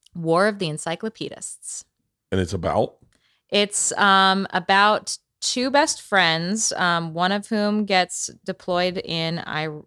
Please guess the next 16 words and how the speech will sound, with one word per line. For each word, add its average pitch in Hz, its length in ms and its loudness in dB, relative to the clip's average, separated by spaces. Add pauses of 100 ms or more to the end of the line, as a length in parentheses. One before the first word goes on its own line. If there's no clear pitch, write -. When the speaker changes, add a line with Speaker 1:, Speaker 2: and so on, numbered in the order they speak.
(100)
Speaker 1:
Afghanistan 240 760 -2
or 185 160 -2
Iraq, 156 320 -6 (120)
Iraq, 151 340 -6 (440)
and 180 160 -2
the 180 100 2
other 196 240 4
is 170 400 0
deployed 165 920 -2
to, 156 480 -4 (280)
uh, 147 220 -2
poetry 160 500 -6
school. 156 420 -8 (520)
And, 160 460 0
um, 156 440 0
they 160 260 0